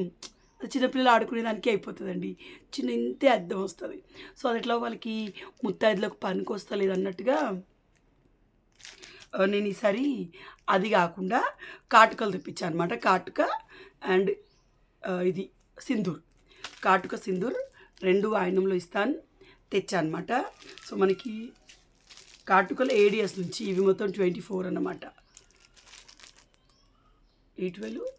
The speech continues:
ఈ ట్వెల్వ్, మొత్తం ట్వంటీ ఫోర్. వీటితో పాటు సింధూర్ ట్వంటీ ఫోర్ వచ్చాయి. But సంధ్య నిన్న వరలక్ష్మి వ్రతం చేసుకుంది, నిన్న శుక్రవారం కదా, తను చేసుకుంది. ఆ, తన సింధూర్ ఇంకా డెలివరీ అవ్వలేదు కాబట్టి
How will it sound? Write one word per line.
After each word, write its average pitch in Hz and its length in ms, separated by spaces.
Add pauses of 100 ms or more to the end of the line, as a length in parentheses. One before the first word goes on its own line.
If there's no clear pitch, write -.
(240)
ఈ - 100
ట్వెల్వ్, - 840
మొత్తం 190 280
ట్వంటీ 190 240
ఫోర్. 233 280 (540)
వీటితో 202 300
పాటు 214 580 (380)
సింధూర్ 254 300
ట్వంటీ 262 220
ఫోర్ 254 160
వచ్చాయి. 208 260
But 226 420 (260)
సంధ్య 226 280
నిన్న 247 180
వరలక్ష్మి 233 380
వ్రతం 202 140 (120)
చేసుకుంది, 190 360
నిన్న 190 280 (280)
శుక్రవారం 202 480
కదా, - 240 (380)
తను 220 100
చేసుకుంది. 214 800 (340)
ఆ, 233 60
తన 220 220
సింధూర్ 220 340
ఇంకా 220 160
డెలివరీ 196 320
అవ్వలేదు 196 280
కాబట్టి 190 360